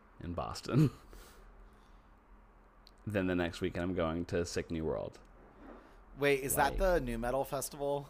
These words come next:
Speaker 1: Yes, it is, baby.
Speaker 2: <laughs> Oh my God, you're gonna get hate crimed.
Speaker 1: I can't fucking, I, God, I hope so. I really hope so. I hope I'm at Evanescence crying to My Immortal and someone's like, "Who's that faggot crying over there to My Immortal?"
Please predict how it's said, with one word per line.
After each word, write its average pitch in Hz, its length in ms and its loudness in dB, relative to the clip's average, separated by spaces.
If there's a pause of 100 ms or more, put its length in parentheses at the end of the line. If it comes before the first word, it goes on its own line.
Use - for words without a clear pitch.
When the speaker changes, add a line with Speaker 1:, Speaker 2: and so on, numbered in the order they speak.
(500)
Speaker 1:
Yes, 80 300 -2
it 87 80 0
is, 71 220 0
baby. 65 480 -6
Speaker 2:
<laughs> - 40 -20 (400)
Oh 113 60 -14
my 107 100 -12
God, 101 280 -8
you're 101 140 -12
gonna 127 120 -8
get 294 200 -10 (260)
hate - 160 -12
crimed. - 480 -12 (680)
Speaker 1:
I 101 100 2
can't 101 380 -6
fucking, 87 360 -8
I, 87 80 -4
God, 104 180 2
I 113 80 0
hope 98 260 -6
so. 73 360 -6
I 95 60 -6
really 90 360 -4
hope 82 300 -6
so. 82 240 -4
I 95 100 2
hope 127 180 6
I'm 151 120 4
at 143 180 6
Evanescence 98 720 4
crying 85 440 -2
to 92 40 0
My 82 200 0
Immortal 80 420 0
and 80 100 -4
someone's 80 320 -6
like, - 140 -4
"Who's 101 240 2
that - 240 -2
faggot 82 400 0
crying 82 380 0
over 69 160 -2
there 60 120 -4
to 60 60 -8
My 67 240 -4
Immortal?" 73 540 -4